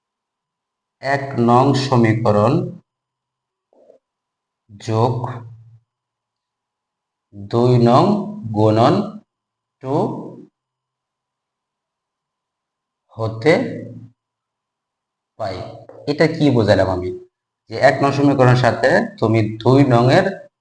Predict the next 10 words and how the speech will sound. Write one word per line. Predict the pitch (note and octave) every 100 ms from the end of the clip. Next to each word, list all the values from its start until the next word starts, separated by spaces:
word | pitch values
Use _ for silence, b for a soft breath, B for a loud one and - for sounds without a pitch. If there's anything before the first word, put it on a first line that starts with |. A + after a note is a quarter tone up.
| _ _ F#2+
দুই | B2 B2+
নংকে | A#2 A#2 C#3 A2+ A#2
দুই | C#3 D3
দ্বারা | A2+ A2+ A2+ A#2+
গুণ | C#3+ D#3 D3+
করে | B2+ D#3+ A3+ - - _ _ -
তারপর | A2+ G#2+ G#2+
কিন্তু | G2+ F#2 G2
যোগটা | F#2+ - F2+
করতেছো। | F2+ - -